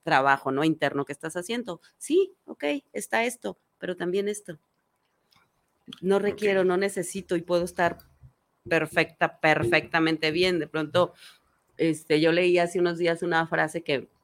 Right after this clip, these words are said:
Speaker 1: eh, que me conectó mucho y que está genial y que, <laughs> y que me gustó mucho y dice, "Se despertó rota, pero <laughs> mejor que ayer.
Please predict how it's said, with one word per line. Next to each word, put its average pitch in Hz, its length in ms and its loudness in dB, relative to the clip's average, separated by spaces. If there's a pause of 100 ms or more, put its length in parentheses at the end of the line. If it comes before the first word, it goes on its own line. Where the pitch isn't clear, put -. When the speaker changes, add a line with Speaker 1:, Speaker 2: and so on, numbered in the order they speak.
(120)
Speaker 1:
eh, 123 220 -2
que 147 120 2
me 143 140 4
conectó 143 380 0
mucho 180 320 0
y 196 80 0
que - 80 -4
está 147 420 0 (180)
genial 156 600 2
y - 160 -8
que, 127 560 -4
<laughs> 156 320 4 (200)
y 160 80 -8
que 156 120 2
me 143 140 4
gustó 151 280 0
mucho 190 320 2
y 190 60 0
dice, 135 320 -2 (500)
"Se - 180 2
despertó 180 560 4
rota, 233 520 4 (2250)
pero 254 440 10 (920)
<laughs> - 800 -10
mejor 196 460 6
que 196 100 4
ayer. 147 380 6